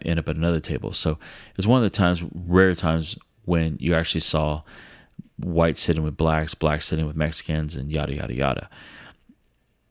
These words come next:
In the dorm, that was not allowed. In the dorm, it was almost always like, "Stay in your lane, eat at your appropriate table, or just eat at your bunk." Or you can eat on the bench watching T V, having dinner and a show.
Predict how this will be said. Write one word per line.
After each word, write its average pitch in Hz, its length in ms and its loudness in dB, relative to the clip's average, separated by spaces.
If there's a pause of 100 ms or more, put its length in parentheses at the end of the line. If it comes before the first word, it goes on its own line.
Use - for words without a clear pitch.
(220)
In 98 100 6
the 85 80 2
dorm, 82 560 2 (220)
that 78 180 2
was 76 140 -4
not 71 160 0
allowed. 57 380 -2 (100)
In 82 140 -2
the 80 60 0
dorm, 80 440 0
it - 60 0
was 80 160 -2
almost 80 340 -2
always 76 420 0
like, 71 240 -2 (200)
"Stay - 260 2
in 82 80 0
your 78 120 0
lane, 78 420 -2 (520)
eat 92 160 2
at 85 160 -2
your 80 120 0
appropriate 78 540 -2
table, 80 520 0
or 85 80 -2
just 80 260 -2
eat 82 100 0
at - 120 -6
your 76 100 -4
bunk." 78 380 -2 (500)
Or 78 400 -2 (160)
you 87 140 -2
can 80 400 -4
eat 92 140 2
on 82 120 2
the 80 80 -2
bench 80 340 2
watching 73 300 -2
T 80 220 0
V, 76 320 -4
having 78 260 -2
dinner 80 220 0
and 80 120 -2
a 78 40 -4
show. 76 340 -2